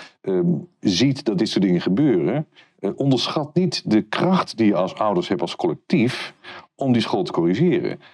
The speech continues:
Hè, dat is veel ouders die gaan een beetje loslopen klagen of we krijgen er een mailtje van. En dat is prima.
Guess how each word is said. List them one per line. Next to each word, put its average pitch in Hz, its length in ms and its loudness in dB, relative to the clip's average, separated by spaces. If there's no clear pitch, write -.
Hè, 104 100 -4
dat 117 80 -2
is 101 80 -4
veel 151 180 -2
ouders 110 440 -2
die 101 120 2
gaan 101 240 0
een 95 80 2
beetje 92 260 0
loslopen 101 460 0
klagen 120 480 0
of 87 80 -2
we 185 60 0
krijgen 90 280 -2
er 87 60 0
een 87 80 0
mailtje 131 320 0
van. 85 260 0
En 95 100 0
dat 95 100 0
is - 80 -8
prima. 110 520 0